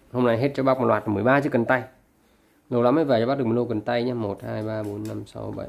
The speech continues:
tám, chín, mười, một, hai, mười ba rồi, ok. À, giờ đi thì chuyển sang cần sút và cần, ờ, iso nhá.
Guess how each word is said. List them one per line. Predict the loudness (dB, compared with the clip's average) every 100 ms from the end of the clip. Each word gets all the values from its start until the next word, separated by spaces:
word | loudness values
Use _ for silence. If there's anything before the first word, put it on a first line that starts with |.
| -12
tám, | -12 -12
chín, | -8 -4 -2
mười, | -2 -2
một, | -2 -4 -4
hai, | -4
mười | -2
ba | 0 -2
rồi, | -2
ok. | -4 -2 -4 -4 -18 -20 -20 -8
À, | 2 6
giờ | 6
đi | 6 4
thì | 2
chuyển | 2 2
sang | 2 2
cần | 2
sút | 4 4 4
và | 0
cần, | 0 2 2
ờ, | 2 2 2 0
iso | -2 4 6
nhá. | 8 6